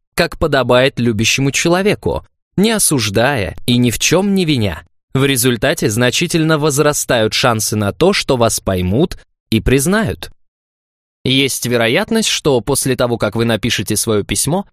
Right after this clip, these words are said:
потребность в разговоре у вас вообще исчезнет. Вместо этого может возникнуть желание сделать что-то приятное для партнера,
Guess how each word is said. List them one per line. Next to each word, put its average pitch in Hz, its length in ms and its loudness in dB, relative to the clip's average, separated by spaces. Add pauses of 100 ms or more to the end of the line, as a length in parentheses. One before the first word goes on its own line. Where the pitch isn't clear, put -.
(160)
потребность 117 560 -2
в 107 60 -2
разговоре 110 480 0
у 202 60 2
вас 185 220 -2
вообще 123 460 0
исчезнет. 147 580 -4 (360)
Вместо 156 380 0
этого 214 320 2
может 190 280 0
возникнуть 123 500 -2
желание 110 460 0
сделать 110 340 0
что-то 107 340 -2
приятное 101 520 -2
для 101 120 -2
партнера, 131 600 -2